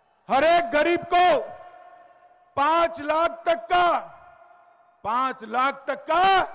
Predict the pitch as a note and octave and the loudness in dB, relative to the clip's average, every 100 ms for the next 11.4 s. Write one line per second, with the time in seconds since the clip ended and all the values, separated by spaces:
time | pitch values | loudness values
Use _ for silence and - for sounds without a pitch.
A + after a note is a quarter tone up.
0 | - - - - - - G3+ B3+ B3+ - | -16 -20 -20 -20 -20 -14 -6 -4 -6 -8
1 | A#3 A#3 A#3 A3+ G3 A3+ A#3 A#3+ A3+ - | -14 -8 -8 -8 -14 -18 -10 -8 -8 -8
2 | G3 G#3+ - D4+ F#4+ F#4 D4 - - - | -10 -10 -4 0 2 2 0 -8 -18 -20
3 | - F3 G3 - - G3+ G3 - F#3 F3 | -20 -14 -12 -10 -6 -4 -6 -10 -12 -10
4 | E3+ F3+ F3 F3+ E3+ D#3+ - D3+ E3 - | -10 -12 -10 -6 -6 -6 -8 -10 -12 -16
5 | D3 - - C#3+ C#3+ E3 D#3 C#3+ C3 - | -20 -20 -14 -14 -10 -6 -6 -8 -14 -18
6 | D3 D3 C3+ A#2+ G#2+ _ _ _ _ _ | -14 -14 -14 -20 -20 _ _ _ _ _
7 | _ E3 F3+ G3 C#4+ D4 D#4 E4 F4+ E4 | _ -12 -6 -2 -2 -2 0 2 2 0
8 | - - - - - - - _ _ F#3 | -8 -18 -20 -20 -20 -20 -20 _ _ -4
9 | D4+ D4+ C4+ C4 C4 C4+ - B3+ A3+ F#3+ | -4 -4 -8 -4 -2 -2 -4 -4 -4 -6
10 | - - _ _ _ _ - B3 D4 C#4+ | -16 -20 _ _ _ _ -4 -2 -2 -2
11 | C4+ C4+ A#3+ | -2 -2 -4